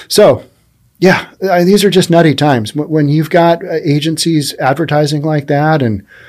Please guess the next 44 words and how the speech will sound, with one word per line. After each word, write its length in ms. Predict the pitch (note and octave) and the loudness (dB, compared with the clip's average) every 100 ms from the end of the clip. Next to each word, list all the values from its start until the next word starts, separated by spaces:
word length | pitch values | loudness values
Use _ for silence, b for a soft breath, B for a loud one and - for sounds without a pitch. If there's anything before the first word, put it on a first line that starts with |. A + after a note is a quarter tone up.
| B _ | B _
putting 220 | E3 D#3+ | 2 4
the 60 | A#2+ | 4
word 320 | A#2+ C3+ C3+ | 4 4 4
out, 360 | B2+ C3 C#3+ C3 | 4 4 4 0
and, 280 | A2 G#2+ - _ _ - | -8 -16 -20 _ _ -4
you 100 | B2 | 0
know, 240 | A#2+ A#2+ - | 0 -2 -2
just 280 | D3 B2 - - | 0 0 -4 -6
kinda 240 | D#3 C3+ | -2 0
going 240 | A2+ C3 C3 | 0 0 0
those 180 | B2+ B2 | -2 0
directions. 680 | A#2+ A#2+ C#3 F#3 F3+ - B B B B B B B B B B B B B _ _ B B B B B B B - | 0 0 -2 -4 -4 -6 B B B B B B B B B B B B B _ _ B B B B B B B 0
And, 320 | D3+ D3 C#3+ | 2 2 4
and 180 | F3 D3 | 4 4
then 160 | D3 | 2
you've 160 | C#3 C3+ | 2 2
got, 260 | C#3+ C3+ C3+ | 2 2 0
you 160 | D3+ | -2
know, 80 | C3 | 0
local 240 | C3+ C3+ | 0 0
politicians 560 | A#2+ C3 A#2+ C#3 B2+ A2+ | 0 0 0 -2 -4 -4
here 260 | C3 C#3+ A#2 | -2 -2 -2
going, 380 | A#2+ A#2+ B2+ | -2 -2 0
"Ah, 600 | D3 G#3 A#3+ A#3 A3 G#3+ | 0 2 2 4 4 4
we 280 | G3+ D#3 D#3 | 0 -2 0
don't 180 | G3 A#3 | 2 2
know 140 | B3 | 0
if 100 | A3 | 2
we're 80 | G#3 | 0
gonna 180 | G#3+ G3+ | 0 0
fire 400 | - F#3 G#3 G#3+ | 0 0 0 -2
him 120 | G#3+ | -4
or 80 | G#3+ | -2
not, 480 | G#3+ G3+ E3+ F3 D#3 | 0 2 0 0 0
but, 380 | C#3+ C#3+ C#3 D#3 | 2 4 2 -4
uh, 400 | D#3+ E3+ F3 F3+ F#3 | -4 -2 -2 0 -2
this 200 | D#3+ D#3+ | -2 -2
is 60 | C#3+ | -2
just 220 | D#3 E3 | -4 0
what 140 | F3+ E3+ | 0 0
we're 100 | D#3 | 0
doing 300 | F3+ F3 F3 | 2 2 2
right 220 | E3+ E3 | 0 0
now." 420 | F3+ E3 A#2+ | 0 0 0